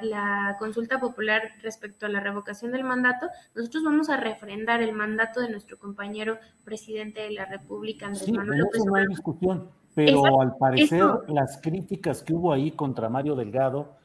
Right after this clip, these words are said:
Speaker 2: la exigencia, no la exigencia, pero el planteamiento de que renunciara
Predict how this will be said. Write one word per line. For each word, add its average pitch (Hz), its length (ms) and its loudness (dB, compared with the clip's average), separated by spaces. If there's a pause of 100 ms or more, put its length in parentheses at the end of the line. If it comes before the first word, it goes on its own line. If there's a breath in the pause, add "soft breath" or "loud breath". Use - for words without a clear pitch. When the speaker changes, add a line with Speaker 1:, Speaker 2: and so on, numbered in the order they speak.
(160 soft breath)
Speaker 2:
la 123 100 2
exigencia, 143 680 -2
no 175 120 0
la 202 80 0
exigencia, 185 580 -4 (260 soft breath)
pero 131 120 2
el 123 80 0
planteamiento 131 520 -2
de 139 120 2
que 123 100 -2
renunciara 143 800 0